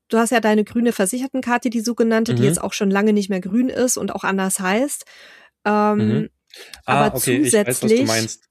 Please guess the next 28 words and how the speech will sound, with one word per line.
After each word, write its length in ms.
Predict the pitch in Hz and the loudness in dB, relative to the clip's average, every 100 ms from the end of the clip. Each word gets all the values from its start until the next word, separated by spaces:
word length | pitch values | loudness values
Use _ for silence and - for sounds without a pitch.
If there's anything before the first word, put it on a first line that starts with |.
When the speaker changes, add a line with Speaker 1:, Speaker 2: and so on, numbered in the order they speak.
| _ _ - | _ _ -12
Speaker 2:
Nee, 320 | 139 139 139 | -4 0 0
Speaker 1:
zusätzlich 760 | 170 262 269 262 254 135 254 240 | -2 -2 0 0 0 -2 -2 -2
Speaker 2:
ist, 20 | |
Speaker 1:
muss 120 | 240 240 | -4 -4
Speaker 2:
stopp, 80 | |
Speaker 1:
man 100 | 240 | -2
Speaker 2:
kann 100 | 226 151 | 0 0
Speaker 1:
irgendwie 40 | 147 | 0
Speaker 2:
ich 40 | |
Speaker 1:
bei 60 | 226 | 0
Speaker 2:
dich 100 | 226 | 2
Speaker 1:
der 80 | |
Einfahrt, 320 | 143 147 175 175 | 2 0 2 2
Speaker 2:
ausbremsen? 320 | 190 233 - | 2 0 -2
Speaker 1:
okay. 300 | 262 - 302 - _ _ _ _ | -2 0 0 -2 _ _ _ _
Speaker 2:
Kann 120 | 139 | -4
ich 100 | 156 | -4
dich 180 | 147 135 | -4 0
ausbremsen? 800 | 131 175 - 170 180 180 190 214 | 0 0 0 0 2 2 0 -2
Wenn 560 | 135 113 123 139 175 170 | -8 -2 2 2 2 0
du 140 | 147 | -4
eine 260 | 143 135 135 | -2 -2 -2
grüne 320 | - 170 185 | 0 2 2
Versicherungskarte 880 | 151 139 180 165 131 - 127 120 123 | 0 0 0 2 0 -2 -4 -2 0
hast, 280 | 151 151 - | 0 -2 -6
auf 180 | 113 - | -8 -2
der 160 | 127 | 0
Montenegro 800 | 127 127 120 131 156 151 139 139 | 0 -4 -2 -2 0 2 2 2